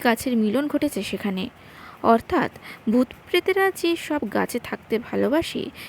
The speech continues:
সে সব গাছের মোটেই অভাব নেই। কাজেই ভূতদের ওখানে চিরস্থায়ী বন্দোবস্ত। দিনের বেলায় ওপর দিয়ে যেতে বুক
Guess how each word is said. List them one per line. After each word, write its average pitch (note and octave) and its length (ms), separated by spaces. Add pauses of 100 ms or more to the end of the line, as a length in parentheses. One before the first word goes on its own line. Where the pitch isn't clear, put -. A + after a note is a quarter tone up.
সে A#3+ 220
সব G#3+ 240 (120)
গাছের B3 440
মোটেই A3 400
অভাব G3+ 340
নেই। E3 260 (440)
কাজেই D4 480
ভূতদের C4 440
ওখানে C4 280
চিরস্থায়ী A#3 480
বন্দোবস্ত। E3 640 (840)
দিনের F4+ 320
বেলায় D4 500
ওপর A3+ 360 (140)
দিয়ে D#4+ 180
যেতে A3+ 320
বুক A3 200